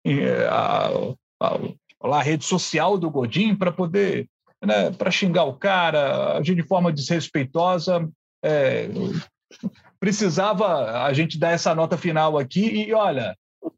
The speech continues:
todo o apoio ao Godin. É claro que a gente aqui fala a respeito, faz uma análise do, do, do que o cara jogou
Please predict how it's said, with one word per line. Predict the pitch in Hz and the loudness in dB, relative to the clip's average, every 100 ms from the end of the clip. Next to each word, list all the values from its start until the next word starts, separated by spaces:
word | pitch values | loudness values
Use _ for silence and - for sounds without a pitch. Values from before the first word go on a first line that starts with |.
| - | -4
todo | 214 208 | 0 0
o | |
apoio | 196 180 165 | -2 0 2
ao | 175 | 2
Godin. | 190 214 165 127 - _ _ - | 2 0 0 -2 -4 _ _ -8
É | 165 | 0
claro | 180 202 | 2 2
que | 233 226 | 0 0
a | |
gente | 190 202 202 | 0 0 0
aqui | 196 | -2
fala | 180 - 160 165 185 196 | -4 -2 0 2 0 0
a | 170 | 0
respeito, | 165 160 - 160 147 135 131 135 143 | 0 -2 -2 -2 0 0 -2 0 0
faz | 170 | 0
uma | 165 170 | 0 -2
análise | 156 165 180 190 208 196 | 0 2 2 2 0 0
do, | 165 151 107 | 0 0 -2
do, | 131 135 156 | -2 -2 0
do | 175 | 0
que | - | 0
o | 202 | -2
cara | 202 190 202 | 0 0 0
jogou | 185 151 127 175 220 | 0 -2 -2 -2 -2